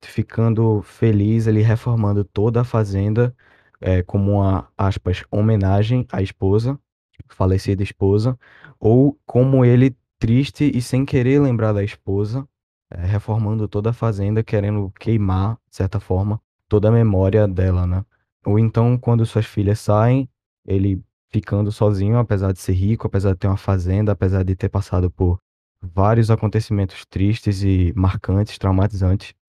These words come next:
na vida de uma pessoa com a filha. Pra mim, ficou bem claro que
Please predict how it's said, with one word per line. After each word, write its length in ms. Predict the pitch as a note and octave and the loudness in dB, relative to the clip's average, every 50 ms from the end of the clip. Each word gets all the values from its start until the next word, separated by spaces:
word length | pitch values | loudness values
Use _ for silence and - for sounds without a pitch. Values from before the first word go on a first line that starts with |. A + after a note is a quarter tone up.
| _ - | _ -2
na 160 | G#2 G#2 F#2+ | 0 0 2
vida 260 | F2+ G#2+ G#2 G2 A2+ | 2 2 2 2 2
de 80 | G#2+ A2+ | 4 4
uma 100 | G#2+ G2+ | 2 2
pessoa 320 | - G2+ - - - F#2+ | 0 -2 -2 -2 -2 -2
com 100 | F#2 G2 | 0 0
a 60 | G#2 | -2
filha. 400 | A2 - - G2+ G2+ G#2+ A#2+ C3 - _ _ _ _ _ | -4 -2 0 0 2 2 2 0 -2 _ _ _ _ _
Pra 140 | G#2 A2+ | 2 4
mim, 400 | A#2 A#2+ A#2 A#2 B2+ C#3 D#3 D3+ - _ | 4 6 6 6 6 4 4 2 -2 _
ficou 400 | - - - B2 A#2 - B2+ A#2+ | -20 -4 -2 -2 -2 0 0 0
bem 240 | A2+ A#2 C3 C#3+ | 0 0 0 0
claro 380 | C#3 - C3 B2 B2+ C#3 C#3 C3+ | 2 2 2 2 2 2 0 -2
que 240 | - - B2+ B2 | -2 -4 -4 -2